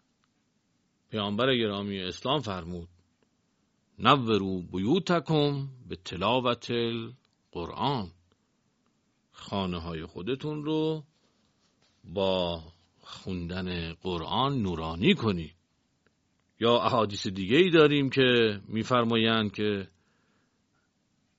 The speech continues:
خانه هایی که در آن قرآن خونده می‌شه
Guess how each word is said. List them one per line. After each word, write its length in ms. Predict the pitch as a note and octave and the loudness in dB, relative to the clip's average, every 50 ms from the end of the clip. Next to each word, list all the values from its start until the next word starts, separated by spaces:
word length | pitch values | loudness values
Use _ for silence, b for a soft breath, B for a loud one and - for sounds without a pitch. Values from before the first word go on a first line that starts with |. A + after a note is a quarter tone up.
| _ _ _ _ _ - | _ _ _ _ _ -18
خانه 420 | - - - A#2 A2+ A2 A2 G#2+ G2 | -10 -2 0 2 4 4 4 2 4
هایی 280 | A2 D#3 F#3+ F#3 E3 | 4 4 4 4 2
که 140 | C3 - A#2+ | 2 0 0
در 220 | G#2+ A2 G2 F#2 | 0 0 -2 -2
آن 240 | E2+ E2+ G2+ G2+ G2 | -4 -6 -6 -6 -6
قرآن 520 | F2 - G#2+ G2+ F#2+ F2+ D#2+ G2 G#2 G2 F#2 | -4 -4 -4 -2 -2 -4 -6 -6 -6 -6 -8
خونده 440 | - - - G#2 F#2+ F#2 F2+ G2 | -10 -10 -8 -8 -6 -6 -6 -6
می‌شه 640 | F#2 F2+ F2+ - - A#2 B2+ D#3 F3 F3 F3 F3 F3 | -6 -6 -6 -6 -2 0 2 2 2 2 -2 -4 -8